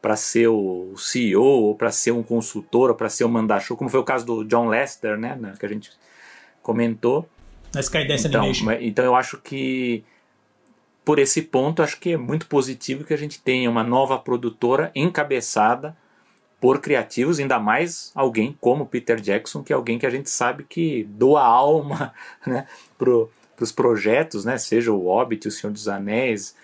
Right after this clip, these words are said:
Speaker 1: tem agora o document-, aquele documentário da Primeira Guerra que ele fez as, né, restaurou com cores e, e sons, que é muito legal. O próprio King Kong, que é injustiçado, eu acho,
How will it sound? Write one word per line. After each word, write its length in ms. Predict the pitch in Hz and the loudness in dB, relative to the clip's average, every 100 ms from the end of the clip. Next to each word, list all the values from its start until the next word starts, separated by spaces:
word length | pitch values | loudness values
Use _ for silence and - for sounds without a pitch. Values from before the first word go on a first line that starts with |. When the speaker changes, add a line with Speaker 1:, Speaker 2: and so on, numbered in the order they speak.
| - _ | -20 _
Speaker 1:
tem 120 | 123 | -2
agora 240 | 117 120 123 | 2 2 2
o 100 | 107 | -2
document-, 480 | 113 - 123 110 | -4 -2 -2 -2
aquele 260 | 107 - 113 | -4 -2 0
documentário 500 | 107 107 120 104 117 | 0 -2 -2 0 -2
da 60 | 117 | -2
Primeira 320 | - 113 110 | 0 0 0
Guerra 240 | 101 113 110 | 0 0 0
que 140 | 110 | -8
ele 100 | - _ | -10 _
fez 180 | 113 110 | 0 0
as, 300 | 101 - - _ _ _ | 0 -6 -12 _ _ _
né, 140 | 110 | -4
restaurou 600 | 117 113 - 123 139 127 | -4 -4 0 2 2 0
com 220 | 120 113 104 | -2 -8 -6
cores 480 | - 120 120 107 | 2 4 4 0
e, 180 | 107 104 - - - _ _ | -4 -8 -10 -20 -20 _ _
e 60 | |
sons, 440 | 104 - - 127 117 | -6 -2 0 0 -2
que 120 | 110 | -6
é 20 | |
muito 280 | 107 127 127 | -6 -4 -4
legal. 420 | 104 95 107 143 | -4 -2 -2 0
O 40 | 165 | 0
próprio 300 | 185 190 - | -2 -2 -4
King 240 | 143 131 | -4 -4
Kong, 320 | - 151 156 | 0 2 2
que 140 | 120 139 | 0 0
é 40 | |
injustiçado, 800 | 151 127 123 - 107 - 127 123 | 2 -2 -6 -6 -4 0 0 0
eu 140 | 113 | -2
acho, 540 | 113 117 - 101 98 | 0 -2 -4 -10 -10